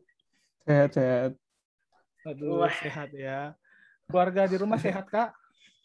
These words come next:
Speaker 1: Sehat.
Speaker 2: Mantap. Ini kira-kira dari skala satu sampai sepuluh nih,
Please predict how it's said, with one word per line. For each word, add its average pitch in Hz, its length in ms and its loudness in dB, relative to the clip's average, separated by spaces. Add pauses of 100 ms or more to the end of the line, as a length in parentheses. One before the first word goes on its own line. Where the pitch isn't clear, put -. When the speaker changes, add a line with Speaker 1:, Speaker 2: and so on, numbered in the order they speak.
(160)
Speaker 1:
Sehat. 143 720 2 (320)
Speaker 2:
Mantap. 127 960 -6 (400)
Ini 240 320 0
kira-kira 220 400 4
dari 190 240 4
skala 190 320 2
satu 196 320 -2
sampai 196 320 -4
sepuluh 214 320 2
nih, 160 240 -4